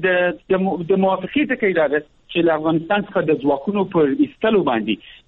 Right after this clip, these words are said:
یعنی په پرنسپل کې، په اصولو کې په دې باندې موافقه، شته. د هغوی په، څومره، تعداد څه وخت ایستل کېږي، په دې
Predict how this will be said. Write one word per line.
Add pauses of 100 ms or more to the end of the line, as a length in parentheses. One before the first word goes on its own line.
یعنی (100)
په
پرنسپل
کې،
په (120)
اصولو
کې (320)
په
دې
باندې
موافقه، (680)
شته. (420)
د
هغوی (140)
په، (960)
څومره، (560)
تعداد (440)
څه
وخت (100)
ایستل (100)
کېږي، (300)
په
دې